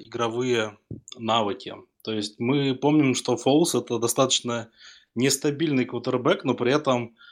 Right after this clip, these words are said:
то есть он может как завалить матч, так и выдать, э, там просто идеальную пасовую игру. Насколько я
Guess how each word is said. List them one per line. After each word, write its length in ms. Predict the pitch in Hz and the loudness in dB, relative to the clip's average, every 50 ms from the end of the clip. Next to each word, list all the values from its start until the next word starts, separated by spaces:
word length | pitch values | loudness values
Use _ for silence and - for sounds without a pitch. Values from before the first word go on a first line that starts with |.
| - _ - | -20 _ -10
то 80 | 127 | -8
есть 100 | 120 - | -6 -4
он 80 | 135 131 | -4 -2
может 240 | 131 127 123 123 - | -2 -2 -2 -4 -4
как 220 | - 131 107 107 | -2 -2 -2 -2
завалить 420 | 107 120 120 123 123 160 185 180 - | -2 -2 0 2 2 2 0 -2 -2
матч, 260 | 147 135 123 - - | -2 -2 -2 -2 -4
так 220 | - 117 113 - | -6 -8 -6 -6
и 40 | 123 | -6
выдать, 600 | 120 123 139 123 120 113 113 - - - - - | -6 -6 -4 -4 -4 -4 -4 -6 -8 -8 -8 -8
э, 320 | 110 107 107 107 104 101 - | -6 -6 -4 -4 -4 -4 -4
там 260 | - 107 104 104 101 | -4 -4 -4 -6 -8
просто 960 | - - 127 117 - - - - 113 110 107 104 104 104 101 104 113 - - - - 104 - | -6 -4 -4 -4 -4 -4 -4 -2 0 2 2 2 0 -2 -4 -6 -8 -10 -12 -14 -16 -14 -12
идеальную 580 | 123 123 113 127 127 123 120 117 110 110 104 107 | -12 -4 0 4 4 6 4 4 2 0 -2 0
пасовую 520 | - 127 127 - - 117 110 113 113 110 | 0 0 0 0 -2 -4 -2 0 0 0
игру. 640 | 107 113 123 147 185 202 196 190 156 127 123 - - - - | 2 0 0 2 2 2 2 2 0 0 -2 -4 -8 -14 -18
Насколько 440 | - 117 120 110 - - 139 - - | -10 -6 -4 -4 -2 -2 0 2 2
я 120 | 113 - | 2 2